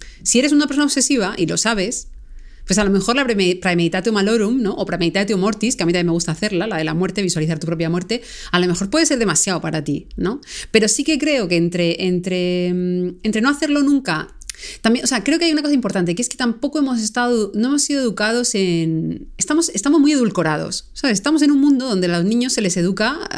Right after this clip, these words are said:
a, a no ver la muerte, a no enfrentarse, y si, y si, y si en todo caso se les dice algo malo, lo malo es una cantidad de basura de las noticias, de todo escenas dramáticas, horrorosas, violencia, ¿no? Es que, o sea, vamos a ver, ¿no? Quiero decir, si los pobres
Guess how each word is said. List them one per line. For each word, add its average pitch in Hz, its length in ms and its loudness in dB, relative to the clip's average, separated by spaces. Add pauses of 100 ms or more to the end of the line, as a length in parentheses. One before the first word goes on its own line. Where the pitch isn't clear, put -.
a, - 100 0
a 175 60 4
no 190 100 4
ver 185 120 -2
la 180 100 0
muerte, 226 520 0
a 170 120 -2
no 185 100 2
enfrentarse, 185 540 -2 (240)
y 226 80 2
si, - 260 -2
y 226 60 -4
si, - 260 0
y 226 80 0
si 220 200 2
en 208 200 2
todo 294 240 0
caso 370 200 -4
se 277 120 0
les 214 80 0
dice 233 180 0
algo 196 200 0
malo, 226 340 0 (400)
lo 190 300 2
malo 294 260 4
es 381 220 0 (680)
una 233 220 4
cantidad 277 380 2
de 269 80 4
basura 254 420 2
de 247 80 2
las 240 140 2
noticias, 226 560 0
de 151 80 0
todo 180 240 0
escenas 214 400 0
dramáticas, 196 640 0
horrorosas, 185 540 0
violencia, 190 640 2
¿no? 220 140 0
Es 220 120 -4
que, - 200 -8 (100)
o - 40 -6
sea, 180 80 -2
vamos 208 240 2
a 190 60 2
ver, 226 200 2
¿no? 262 160 2
Quiero 202 160 2
decir, 180 160 0
si 175 140 0
los 165 100 0
pobres 233 420 0